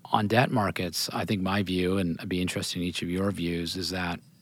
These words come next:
there will be a new norm. These markets will come back. We talked about liquidity and people having to put money to work. I think will come back. I think just when there's a little bit of stability on where rates are going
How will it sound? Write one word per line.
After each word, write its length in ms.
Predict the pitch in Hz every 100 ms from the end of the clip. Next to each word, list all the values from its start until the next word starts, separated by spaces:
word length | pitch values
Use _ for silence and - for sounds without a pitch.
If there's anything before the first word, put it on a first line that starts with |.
| -
there 260 | 104 120
will 220 | 110 131
be 140 | 135 110
a 80 | 92
new 220 | 92 90
norm. 600 | 85 98 92 82 85 85
These 240 | - 110 92
markets 400 | 107 107 90 -
will 180 | 98 104
come 220 | - 92
back. 320 | 87 82 80
We 100 | 101
talked 360 | - 104 101 104
about 400 | 92 90 87 78
liquidity 640 | 90 - 104 95 90 90
and 120 | 82
people 220 | 95 92
having 240 | 85 87 85
to 40 |
put 160 | 87 82
money 280 | 87 95
to 80 | 87
work. 340 | 80 80 80 - - - - -
I 180 | - 101
think 380 | 101 98 92 -
will 240 | 107 110
come 180 | 104 95
back. 320 | 87 95 85
I 120 | - 95
think 180 | 101
just 240 | 85 - -
when 320 | 113 98 95
there's 220 | 95 87
a 40 | 92
little 260 | 95 117
bit 140 | 110 104
of 80 |
stability 580 | - 107 95 101 101 95
on 180 | 90 87
where 120 | 87
rates 300 | 87 92 90
are 220 | - 101
going 580 | 82 87 87 87 87 85